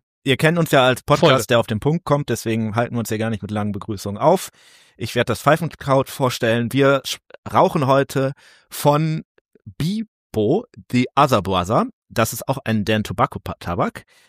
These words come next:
Speaker 1: Den hatten wir, glaub ich, letzte Woche schon, diese Manufaktur, als wir aufgenommen haben. Ihr hört das ein bisschen später, aber wir haben letzte Woche aufgenommen. Und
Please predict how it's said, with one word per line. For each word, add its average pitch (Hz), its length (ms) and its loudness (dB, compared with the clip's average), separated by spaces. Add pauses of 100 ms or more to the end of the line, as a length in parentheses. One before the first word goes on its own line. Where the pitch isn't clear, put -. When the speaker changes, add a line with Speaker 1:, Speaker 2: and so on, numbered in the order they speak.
(260)
Speaker 1:
Den 117 580 4
hatten 151 200 -6
wir, 147 80 0
glaub 123 160 0
ich, - 60 -8
letzte 151 240 0
Woche 135 460 -4
schon, 151 340 0
diese 156 720 0
Manufaktur, 160 720 -2
als - 120 -8
wir 180 100 2
aufgenommen 180 440 -2
haben. 185 220 0
Ihr 123 80 2
hört 131 140 4
das 127 100 -2
ein - 60 -8
bisschen 98 220 -6
später, 143 260 2
aber 107 200 0
wir 104 80 0
haben 110 100 0
letzte 107 200 -2
Woche 101 160 -2
aufgenommen. 156 400 -2 (680)
Und 156 520 0